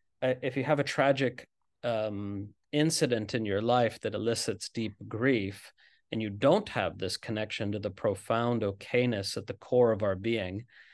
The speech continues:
then it can feel like, at worst, it can feel like, you know, God hates you. <laughs> It's like, or, or the universe is a cold, unfeeling, unfriendly place. Um,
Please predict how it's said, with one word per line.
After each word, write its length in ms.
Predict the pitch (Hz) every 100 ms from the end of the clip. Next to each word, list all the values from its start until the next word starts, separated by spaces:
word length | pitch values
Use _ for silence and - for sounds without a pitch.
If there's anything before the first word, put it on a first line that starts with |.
| - _ -
then 520 | 120 135 139 135 131 -
it 140 | 143
can 160 | 131 110
feel 440 | - - 202 233
like, 500 | 117 85 85 123 - - _ _ _ _ _ _ _ _ _ _ _ _ _ _ _ -
at 180 | 123
worst, 320 | 131 160 - 131
it 40 |
can 140 | 131
feel 200 | 117 156
like, 280 | 139 117 - - -
you 100 | 120
know, 120 | 98
God 420 | 104 131 151 110
hates 560 | - - 127 165 - -
you. 260 | 73 67 95
<laughs> 120 | -
It's 220 | 180 147 -
like, 160 | 123
or, 160 | - 127
or 160 | 117 131
the 100 | 113
universe 520 | 117 170 147 110 107
is 120 | 113
a 60 | 110
cold, 480 | - 165 170 143
unfeeling, 640 | 117 110 - 156 165 135 123
unfriendly 640 | 113 117 - 147 139 117
place. 680 | 98 - 165 107 107 - - - - - - _ -
Um, 480 | 143 127 117 110 113